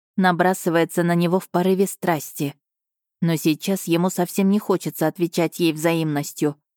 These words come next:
потому что такое поведение ненормально. Сначала Аренский пребывал в замешательстве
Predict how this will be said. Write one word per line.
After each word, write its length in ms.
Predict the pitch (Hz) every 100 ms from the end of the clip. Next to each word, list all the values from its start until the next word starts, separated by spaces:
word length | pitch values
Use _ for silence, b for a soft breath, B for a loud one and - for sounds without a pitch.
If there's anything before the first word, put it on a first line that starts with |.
| _ _ _ _
потому 320 | - 147 160
что 180 | - 170
такое 380 | 160 - 180 175
поведение 720 | 165 160 151 170 202 160 147
ненормально. 880 | 147 165 180 202 214 190 143 143 139 _ _ _ _ _ _ -
Сначала 540 | - 156 - 170 180
Аренский 520 | - 170 185 180 -
пребывал 480 | - 175 165 160 170
в 60 | 170
замешательстве 960 | 175 185 190 214 185 147 - - 139